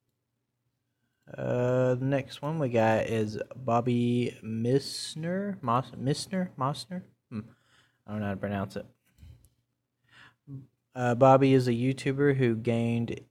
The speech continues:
infamy for his video Life of a Billionaire Son. Uh, most of Bobby's content centers around him and his life as a child of a billionaire son. He frequently blogs about his school, his vacations,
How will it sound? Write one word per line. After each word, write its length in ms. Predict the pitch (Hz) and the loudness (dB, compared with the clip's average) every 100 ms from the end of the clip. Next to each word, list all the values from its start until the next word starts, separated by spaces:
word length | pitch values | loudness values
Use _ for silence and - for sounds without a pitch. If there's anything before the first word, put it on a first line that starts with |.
| _ _ - | _ _ -10
infamy 1000 | 120 123 127 127 127 - 131 127 127 127 | -4 -2 0 -2 -4 -6 -2 0 2 0
for 220 | 127 107 | 0 0
his 180 | 120 113 | 0 -4
video 420 | - 117 117 113 | -4 0 2 2
Life 500 | 107 107 107 117 - | 2 2 2 -2 -4
of 200 | - 110 | -4 -2
a 120 | 107 | 0
Billionaire 680 | 104 - 131 127 123 120 117 | -2 -2 2 2 2 0 -2
Son. 800 | 117 - - 127 113 104 95 95 - _ _ _ _ _ _ _ _ _ _ _ | -4 -4 -4 -2 -2 -4 -6 -8 -10 _ _ _ _ _ _ _ _ _ _ _
Uh, 240 | 120 120 117 | -4 0 0
most 840 | 120 127 131 135 135 - - - - _ _ - | 2 4 4 4 2 -4 -14 -16 -18 _ _ -8
of 340 | 110 110 110 | -2 -2 0
Bobby's 320 | 120 117 113 | 2 2 0
content 500 | - 131 120 113 117 | -6 -6 -6 -4 -8
centers 440 | - 120 117 117 107 | -8 -8 -6 -4 -4
around 340 | 107 110 110 | -2 0 -2
him 300 | 113 123 117 | -2 -2 -2
and 200 | 107 107 | -2 -2
his 160 | 113 107 | -4 -2
life 280 | 104 107 110 | -2 -2 -4
as 160 | 107 | -6
a 80 | 98 | -6
child 420 | 95 - 117 117 | -10 -4 -2 0
of 140 | 101 107 | -2 -4
a 80 | 101 | -4
billionaire 520 | 107 104 101 95 92 | -2 -2 -2 -4 -6
son. 340 | - 131 113 | -8 -6 -6
He 100 | 110 | -4
frequently 560 | 101 101 104 110 - 104 | -6 -6 -8 -8 -8 -8
blogs 640 | 107 104 110 110 107 107 | -8 -4 -2 -2 -4 -6
about 220 | 104 101 | -8 -4
his 180 | 107 101 | -4 -6
school, 360 | - 139 139 139 | -8 -4 0 2
his 120 | 123 | 0
vacations, 760 | 110 90 127 127 123 120 117 | -2 -4 0 -2 -2 -6 -8